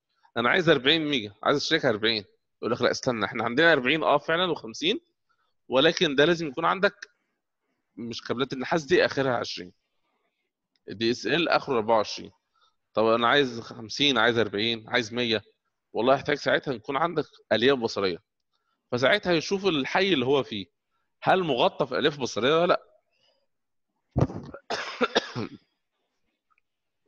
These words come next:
لو مغطى في الألياف البصرية يبقى كويس، خير وبركة. وساعتها في الحالة دي يعملوا إيه بقى؟ هيقول لك: "أنا مديلك خط ألياف بصرية، سرعته تبقى مختلفة."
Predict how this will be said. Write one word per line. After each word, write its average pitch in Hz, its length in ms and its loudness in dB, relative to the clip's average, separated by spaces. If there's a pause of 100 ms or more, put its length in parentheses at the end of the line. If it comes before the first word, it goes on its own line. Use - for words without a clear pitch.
(440)
لو 151 140 4
مغطى 175 380 2
في - 80 -10
الألياف 120 280 0
البصرية 131 560 -4 (240)
يبقى 113 180 -2
كويس، 139 360 -4
خير 113 160 -4
وبركة. 143 480 -2
وساعتها 135 420 -2
في - 60 -18
الحالة 135 260 -4
دي 131 60 -2
يعملوا 120 260 -2
إيه 120 60 -2
بقى؟ 123 320 -2 (920)
هيقول 120 240 0
لك: 120 140 -2
"أنا 104 140 -4
مديلك 123 280 -4
خط - 300 -6
ألياف 113 360 -2
بصرية، 95 480 -8 (420)
سرعته 123 320 0
تبقى 107 140 -2
مختلفة." 98 300 -12